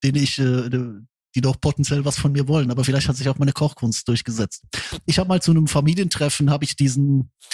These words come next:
äh, nee, das stimmt nicht. Das war, das war keine Familiengeschichte, aber es war irgendwas anderes. Hab ich, äh, wurde ich halt gefragt, so, „Ja, kannst du, kannst du was machen? Irgendwas aus deiner, deiner Spezialküche?“ Dann hab ich den, den Klassiker mitgebracht. Das ist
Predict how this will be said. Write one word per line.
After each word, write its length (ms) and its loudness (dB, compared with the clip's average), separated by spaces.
äh, 380 2
nee, 220 2
das 80 2
stimmt 200 0
nicht. 220 0
Das 140 -2
war, 160 2
das 160 -4
war 80 0
keine 240 2
Familiengeschichte, 640 2
aber 60 2
es 100 -2
war 100 2
irgendwas 320 6
anderes. 540 2
Hab 100 0
ich, 200 -2
äh, 280 2
wurde 340 0
ich 100 0
halt 160 4
gefragt, 340 2
so, 180 -4
„Ja, 160 0
kannst 260 2
du, 40 6
kannst 220 4
du 80 4
was 140 0
machen? 240 0
Irgendwas 420 2
aus 220 -2
deiner, 360 0
deiner 220 -6
Spezialküche?“ 680 -2
Dann 120 2
hab 100 0
ich 100 -2
den, 400 0
den 80 -4
Klassiker 380 0
mitgebracht. 500 -2
Das 100 -2
ist 220 -4